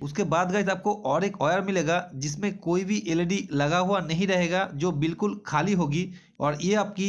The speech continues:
एसी की दूसरी पॉइंट होगी। तो चलिए इसको आपको लगा के दिखाते हैं। So गाइस, यहाँ पर आप देख सकते हो आपको जैसे बोला था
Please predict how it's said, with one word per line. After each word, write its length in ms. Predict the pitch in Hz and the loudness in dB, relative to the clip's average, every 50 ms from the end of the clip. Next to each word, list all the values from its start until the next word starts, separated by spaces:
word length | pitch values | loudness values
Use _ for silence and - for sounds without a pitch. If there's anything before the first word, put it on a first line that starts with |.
| - 190 165 | -2 -2 -2
एसी 240 | 156 151 147 202 196 | -2 -2 -2 -4 -4
की 180 | 180 190 190 190 | -2 -4 -6 -4
दूसरी 380 | 156 143 160 175 170 - 214 208 | -2 0 0 0 0 0 -2 -2
पॉइंट 340 | 214 170 170 175 180 160 147 | 0 0 0 0 2 0 0
होगी। 300 | 160 139 123 113 107 98 - - - - _ | 0 0 0 -2 -4 -6 -6 -10 -14 -14 _
तो 80 | 170 | -10
चलिए 260 | 147 - 185 202 214 220 | -6 -4 0 2 2 2
इसको 160 | 208 214 214 | 2 2 0
आपको 220 | 208 202 - 185 185 | -2 0 0 0 2
लगा 260 | 160 139 139 156 170 | 2 2 2 2 0
के 140 | 170 175 202 | 0 0 -2
दिखाते 360 | 170 156 147 170 165 147 156 | 0 0 2 2 2 2 2
हैं। 340 | 139 131 113 104 101 101 - - _ _ _ _ _ _ _ _ _ _ _ _ - | 0 0 0 -2 -4 -6 -10 -18 _ _ _ _ _ _ _ _ _ _ _ _ -10
So 200 | - - 156 170 | -4 0 0 2
गाइस, 160 | 180 208 208 180 | 2 2 2 2
यहाँ 160 | 160 160 165 | 0 -2 0
पर 100 | 151 190 | 0 0
आप 160 | 196 180 147 | -2 -2 0
देख 220 | 127 139 143 147 | 0 0 0 2
सकते 240 | 143 190 180 185 202 | 0 -2 -2 0 0
हो 120 | 190 196 202 202 - | 2 2 0 0 0
आपको 340 | 131 127 131 - - 196 190 | 0 0 0 0 0 -2 0
जैसे 300 | 147 151 156 156 151 202 | 0 0 -2 0 0 -2
बोला 260 | 156 123 135 151 175 175 | 0 0 0 0 0 2
था 120 | 175 202 | 2 0